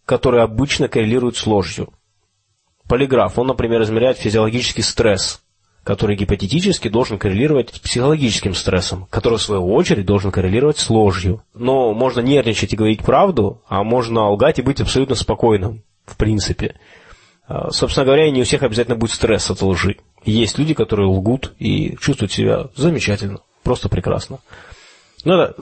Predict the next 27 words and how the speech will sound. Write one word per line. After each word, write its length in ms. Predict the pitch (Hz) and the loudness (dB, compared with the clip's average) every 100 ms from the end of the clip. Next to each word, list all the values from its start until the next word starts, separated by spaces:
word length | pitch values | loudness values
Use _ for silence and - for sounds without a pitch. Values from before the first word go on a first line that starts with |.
| - - | -12 -6
такое 300 | 139 101 - | -2 0 0
самое 340 | 180 175 139 - | 0 2 0 2
общее 340 | 104 - 95 | 0 2 -2
соображение, 540 | 107 107 127 208 202 | 0 0 0 2 2
о 60 | 113 | 0
котором 280 | - 131 123 | 0 0 0
мы 120 | 110 | 0
поговорим 560 | 120 117 123 127 101 98 | 0 2 2 2 -2 0
дальше 420 | 117 110 - 98 | 0 2 0 0
в 320 | - - - | -2 -8 -6
применении 640 | 120 107 107 104 95 95 - | -2 0 2 2 0 -2 -6
к 100 | - - | -20 -8
более 300 | 98 98 92 | 0 0 2
конкретным 460 | 107 104 98 92 | -2 0 -2 -2
ситуациям. 600 | 95 95 95 92 - - - - - - - _ - | -2 0 0 0 -4 -6 -12 -20 -20 -20 -20 _ -6
А, 260 | 98 101 | -4 -2
а 160 | - 113 | 0 -2
следующее 420 | - - 202 190 | 0 0 2 4
возражение, 640 | 160 147 156 160 156 131 110 | 2 4 2 2 0 2 2
которое 320 | 127 143 139 | 2 2 2
носит 280 | 135 - - | 2 -2 0
общий 300 | 147 143 117 | 0 0 -2
характер 440 | 135 131 120 120 | 0 0 0 -2
по 120 | - 113 | 0 -2
отношению, 460 | 127 - 135 113 | 0 0 0 0
в 100 | 95 | 0
принципе, 640 | 139 135 117 104 - 95 | 0 0 0 -2 -2 -2